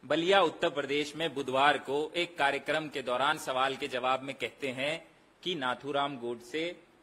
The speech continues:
देशभक्त थे, इसमें कोई संदेह नहीं किया जा सकता। और ये पहली मर्तबा नहीं है, हम सब जानते हैं। मैं आपको गिनवाना चाहता हूं कि भारतीय जनता पार्टी के लोगों ने कब-कब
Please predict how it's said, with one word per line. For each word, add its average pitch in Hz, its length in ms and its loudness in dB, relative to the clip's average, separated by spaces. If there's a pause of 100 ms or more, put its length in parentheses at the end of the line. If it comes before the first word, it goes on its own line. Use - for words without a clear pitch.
(160)
देशभक्त 127 680 -6
थे, 143 440 -4 (480)
इसमें 170 340 -4
कोई 165 260 0
संदेह 139 460 -4
नहीं 127 220 -8
किया 120 240 -4
जा 107 140 -4
सकता। - 360 -14 (1040)
और 160 140 0
ये 202 120 6
पहली 185 360 2
मर्तबा 196 400 6
नहीं 214 300 2
है, 151 220 -2
हम 147 100 -6
सब 214 220 0
जानते 180 400 4
हैं। 127 220 -6 (260)
मैं 143 80 2
आपको 165 280 4
गिनवाना 175 460 4
चाहता 165 320 4
हूं 117 200 -2
कि 139 180 -12
भारतीय 156 440 2
जनता 175 320 2
पार्टी 160 420 4
के 175 160 -2
लोगों 165 320 0
ने 175 120 -2
कब-कब 196 760 4